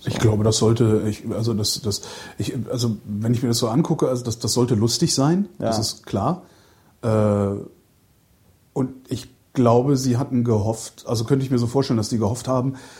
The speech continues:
Speaker 1: dass das, ähm, eingespielt würde, bevor du beispielsweise sagst, dass es Probleme im, äh, mit der Verwaltung hier im A G H gibt.
Speaker 2: Ja.
Speaker 1: Also das, das, das, äh, denen ist die Choreografie durcheinander gekommen.
Speaker 2: Ja.
Speaker 1: Das, äh, also eigentlich hätten sie es nicht spielen dürfen.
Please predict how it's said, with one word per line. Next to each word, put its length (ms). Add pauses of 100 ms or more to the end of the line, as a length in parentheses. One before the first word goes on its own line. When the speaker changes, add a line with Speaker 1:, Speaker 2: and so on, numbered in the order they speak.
(140)
Speaker 1:
dass 160
das, 300
ähm, 580
eingespielt 480
würde, 160
bevor 680 (520)
du 440
beispielsweise 600
sagst, 360
dass 100
es 120
Probleme 400
im, 120
äh, 500
mit 180
der 60
Verwaltung 380
hier 80
im 100
A 100
G 120
H 140
gibt. 400
Speaker 2:
Ja. 140
Speaker 1:
Also 180
das, 180
das, 240
das, 280
äh, 180
denen 180
ist 140
die 40
Choreografie 540
durcheinander 440
gekommen. 400 (100)
Speaker 2:
Ja. 340
Speaker 1:
Das, 320
äh, 280 (280)
also 160
eigentlich 220
hätten 100
sie 60
es 80
nicht 100
spielen 320
dürfen. 380